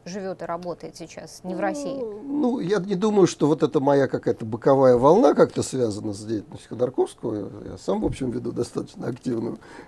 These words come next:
Speaker 2: такую оппозиционно-политическую деятельность. Может быть, мне, конечно, за это прилетает. Ну, и, честно говоря, я, я не думаю, что,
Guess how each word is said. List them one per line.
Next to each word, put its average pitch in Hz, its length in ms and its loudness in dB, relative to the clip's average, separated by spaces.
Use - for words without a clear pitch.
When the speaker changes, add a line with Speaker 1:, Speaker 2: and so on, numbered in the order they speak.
Speaker 2:
такую - 240 -12
оппозиционно-политическую 123 1200 -2
деятельность. 330 440 4
Может 120 240 -2
быть, 107 200 -12
мне, 120 100 -6
конечно, 104 240 -6
за 131 80 4
это 196 220 4
прилетает. 147 640 0
Ну, 359 100 -2
и, 330 80 0
честно - 300 -8
говоря, 131 240 -2
я, 117 260 -2
я 120 200 -4
не 113 320 -6
думаю, 120 320 -4
что, - 280 -16